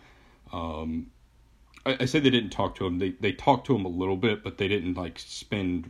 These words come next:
really any time with him. Just like, "Hey, how you doing? You know, welcome to Florida State," stuff like that. Um, and it left a bad taste in his mouth, you know, and, uh, from that point on, you know, he, he was, he was starting to, uh,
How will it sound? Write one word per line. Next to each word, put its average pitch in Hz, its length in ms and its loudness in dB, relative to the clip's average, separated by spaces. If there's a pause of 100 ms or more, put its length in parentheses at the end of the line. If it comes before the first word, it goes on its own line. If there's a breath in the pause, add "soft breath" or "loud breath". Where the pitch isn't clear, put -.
really 95 320 -2
any 90 160 -4
time 92 260 0
with 90 120 -4
him. 92 140 -2
Just - 200 -10
like, 87 180 -2
"Hey, 95 180 -4
how 95 140 -4
you 87 120 -4
doing? 92 460 -4 (320 loud breath)
You 95 120 -4
know, 90 60 -4
welcome 87 340 -4
to 85 80 -6
Florida 90 300 -4
State," 85 240 -6
stuff - 260 -8
like 73 220 -8
that. 78 240 -8 (600 soft breath)
Um, 87 260 -4
and 95 100 -2
it 104 60 -4
left 120 280 2
a 101 60 2
bad 92 320 0
taste 85 320 -6
in 80 100 -8
his 82 160 -8
mouth, 73 320 -10 (220)
you 87 140 -4
know, 80 240 -8
and, 82 440 -4 (260)
uh, 87 100 -4
from 101 240 0
that 107 200 2
point 107 240 2
on, 123 400 4 (320 loud breath)
you 104 180 -2
know, 90 200 -6
he, 120 140 2
he 123 160 4
was, - 260 0
he 131 80 2
was 117 100 4
starting 120 680 4
to, 101 460 0 (720 soft breath)
uh, 104 100 0